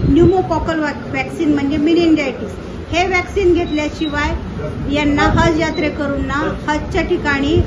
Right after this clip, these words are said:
परमिशन मिळत नाही, त्याच्यामुळे त्यांचं हे लसीकरण करणं अत्यंत आवश्यक आहे. त्यामुळे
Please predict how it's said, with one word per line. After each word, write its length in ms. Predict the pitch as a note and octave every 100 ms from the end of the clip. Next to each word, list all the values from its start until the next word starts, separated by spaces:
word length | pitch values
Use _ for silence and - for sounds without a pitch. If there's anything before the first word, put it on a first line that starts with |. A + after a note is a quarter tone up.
| - - -
परमिशन 480 | D4 C#4+ D4+ D#4 D#4+
मिळत 380 | D#4 D#4 D#4 D4
नाही, 140 | B3+
त्याच्यामुळे 480 | C#4 C4+ C#4+ D4 D#4
त्यांचं 380 | - D4 C#4+ F4
हे 220 | E4+ E4
लसीकरण 540 | D#4+ - E4 D#4+ D#4
करणं 360 | D#4 D4+ C#4 D4+
अत्यंत 400 | C#4+ - D4 D4+
आवश्यक 600 | F4 D4+ C4+ C#4+ - D4+
आहे. 260 | C#4+ C4 A#3+ - - - - - -
त्यामुळे 520 | F4+ F#4+ F4+ D#4 C4